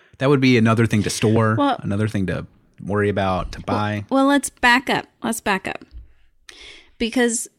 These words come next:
Speaker 2: the reason I thought of it is because I was taking it off the duvet to wash it.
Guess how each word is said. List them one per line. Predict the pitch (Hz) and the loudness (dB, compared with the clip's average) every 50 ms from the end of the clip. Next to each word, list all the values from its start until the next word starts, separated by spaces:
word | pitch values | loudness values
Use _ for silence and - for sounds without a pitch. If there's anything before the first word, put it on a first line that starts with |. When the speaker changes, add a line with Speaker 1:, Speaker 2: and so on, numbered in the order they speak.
| _ - | _ -4
Speaker 2:
the | 220 214 | -4 -2
reason | 220 247 269 285 285 277 277 269 254 240 233 214 - | 0 2 4 4 4 4 2 0 -2 -2 -2 -2 -4
I | - - 185 190 | -2 -4 -4 -4
thought | - - - 208 180 180 180 180 | -6 -6 -2 0 2 2 2 0
of | 170 - - | -2 -4 -6
it | - - - 208 - - - _ _ _ _ _ _ _ _ _ _ _ _ _ _ _ _ _ _ _ _ | -6 -4 -4 -4 -6 -8 -14 _ _ _ _ _ _ _ _ _ _ _ _ _ _ _ _ _ _ _ _
is | - 190 180 185 185 | -4 -2 -2 -2 -4
because | - 190 185 - - - - 180 - 170 - - - - | -6 -6 -8 -8 -8 -12 -10 -8 -6 -6 -8 -8 -10 -6
I | - - 165 | -4 -4 -2
was | 160 165 165 - - _ _ _ | -2 -4 -6 -8 -12 _ _ _
taking | - - 165 139 165 - - 202 220 233 262 294 - _ - | -14 -8 -6 -6 -6 -6 -6 -4 -2 -2 -2 -4 -4 _ -6
it | 262 294 294 - - | -4 -4 -4 -4 -2
off | - - 160 175 - - - - _ | 0 0 0 0 -2 -6 -12 -16 _
the | - 214 | -10 -8
duvet | 208 214 226 226 - - - - - - 240 - _ - - - - - - - - _ _ _ _ _ _ _ _ _ - | -6 -6 -6 -6 -6 -8 -6 -6 -4 -6 -6 -8 _ -20 -20 -20 -20 -20 -20 -20 -20 _ _ _ _ _ _ _ _ _ -8
to | - 247 | -6 -2
wash | 285 359 415 427 320 - - | 0 0 0 0 0 -2 -2
it. | - - | -4 -4